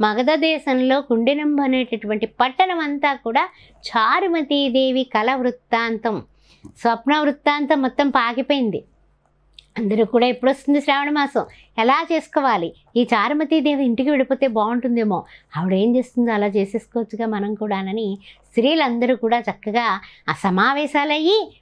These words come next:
వాళ్ళందరూ కలిసి వీళ్ళ ఇంటికి వచ్చేసారు. ఏ, అందరూ వచ్చేసారు, అందరూ బ్రహ్మాండంగా అందరినీ ఆదరించింది, కూర్చోబెట్టింది, పూజ చే-, చేయడం మొదలుపెట్టారు. చేస్తున్నారు చక్కగా దేదీప్యమానంగా అమ్మవారిని అలంకరించింది ఆవిడ.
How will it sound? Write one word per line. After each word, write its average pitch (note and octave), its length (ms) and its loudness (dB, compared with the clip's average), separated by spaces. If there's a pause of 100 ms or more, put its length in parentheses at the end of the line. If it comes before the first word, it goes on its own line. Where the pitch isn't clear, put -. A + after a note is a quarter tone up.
(100)
వాళ్ళందరూ E4 460 2
కలిసి D#4 300 0
వీళ్ళ F4 160 0
ఇంటికి C#4+ 240 -2
వచ్చేసారు. G3 600 -8 (440)
ఏ, - 20 2
అందరూ G3+ 500 0
వచ్చేసారు, E4 540 0
అందరూ D4+ 400 0
బ్రహ్మాండంగా C#4+ 680 0
అందరినీ C#4 420 -2
ఆదరించింది, D4 760 -2 (220)
కూర్చోబెట్టింది, D#4 720 2
పూజ D4+ 320 0
చే-, C#4+ 160 2
చేయడం C#4 460 0
మొదలుపెట్టారు. C4+ 600 0 (400)
చేస్తున్నారు C4+ 600 0
చక్కగా A#3+ 340 -2
దేదీప్యమానంగా B3+ 1160 0
అమ్మవారిని C4 600 0
అలంకరించింది A3 680 -4
ఆవిడ. G#3 180 -6